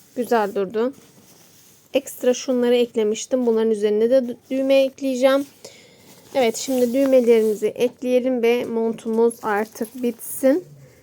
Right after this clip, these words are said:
Şöyle iç kısmı da böyle görünüyor.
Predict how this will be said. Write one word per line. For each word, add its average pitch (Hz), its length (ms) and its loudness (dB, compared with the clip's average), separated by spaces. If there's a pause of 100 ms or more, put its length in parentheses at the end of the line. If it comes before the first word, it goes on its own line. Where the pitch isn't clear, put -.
(220)
Şöyle 247 340 0
iç - 200 -6
kısmı 233 400 -4
da 220 240 -4
böyle 220 280 2
görünüyor. 247 680 2